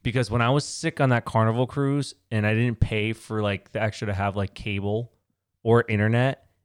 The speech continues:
and I was, like, quarantined in my room, the only thing they had on T V, and I was in my room for over twenty-four hours, was Grown Ups two.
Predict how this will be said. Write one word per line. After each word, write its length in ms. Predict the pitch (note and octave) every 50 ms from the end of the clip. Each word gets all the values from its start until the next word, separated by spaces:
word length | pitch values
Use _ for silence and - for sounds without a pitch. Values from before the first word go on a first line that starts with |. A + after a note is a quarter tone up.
| _ -
and 100 | A2 G#2
I 60 | G2+
was, 140 | G2+ G2 F#2
like, 140 | F#2+ F2 -
quarantined 500 | - - A#2 A2+ A2 G#2+ - A#2+ A2+ G#2+
in 60 | G#2
my 100 | G#2 G2
room, 460 | F#2+ E2+ F2 F2+ F2+ F#2 G2+ G#2+ A2+ - _ _ _ _ _ _ _ _ _ -
the 120 | A2+ A2 - _ -
only 300 | A2+ A2+ A#2 A#2 A#2+ A2+
thing 220 | - B2+ A#2+ A#2
they 100 | A2+ G#2
had 160 | G#2 G#2+ G#2
on 120 | G#2 G2+ G2
T 180 | - G#2+ G2+
V, 220 | F#2 F#2+ G2 G#2 G2+
and 80 | G2
I 40 | F#2+
was 160 | G2 F#2+ -
in 80 | B2 B2+
my 80 | A#2
room 240 | G#2+ G2 G#2 G#2+ G#2
for 120 | - - G2
over 160 | F#2+ F2 F2+
twenty-four 400 | - - G#2 G2 F#2 - F#2+ F2
hours, 460 | E2+ E2+ F2 F#2 G2+ G2 - - - _ _ _ _ _ _ _ _ _ _ _
was 260 | G#2 G2+ G2+ F#2+ E2+
Grown 340 | F2 - A2+ G#2 G2+ G2 G2
Ups 200 | F#2 F2+ - -
two. 340 | - - F#2+ D#2+ C#2 C#2